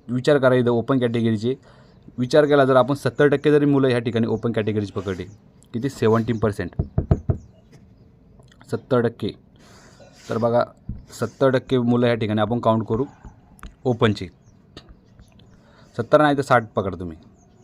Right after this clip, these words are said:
साठ टक्के मुलं ओपनचे पकडा. त्यानंतर, अ, दहा टक्के याचे पकडा, एससीचे. एससी आणि दहा टक्के पकडा. हे ओपन प्लस ओबीसी पकडा, साठ टक्के. आणि हे बाकीचे other कास्टचे पकडा.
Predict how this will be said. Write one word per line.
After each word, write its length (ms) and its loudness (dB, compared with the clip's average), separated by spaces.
साठ 200 -2
टक्के 200 -4
मुलं 180 2
ओपनचे 420 -2
पकडा. 300 -2
त्यानंतर, 440 2
अ, 180 2
दहा 240 -4
टक्के 560 -6
याचे 220 -4
पकडा, 300 0
एससीचे. 460 -4
एससी 400 -6
आणि 140 -4
दहा 200 0
टक्के 280 -6
पकडा. 220 -2
हे 100 -4
ओपन 260 0
प्लस 180 0
ओबीसी 280 -2
पकडा, 300 -2
साठ 180 -2
टक्के. 220 -8
आणि 280 -2
हे 160 -4
बाकीचे 340 0
other 260 0
कास्टचे 320 -4
पकडा. 240 -12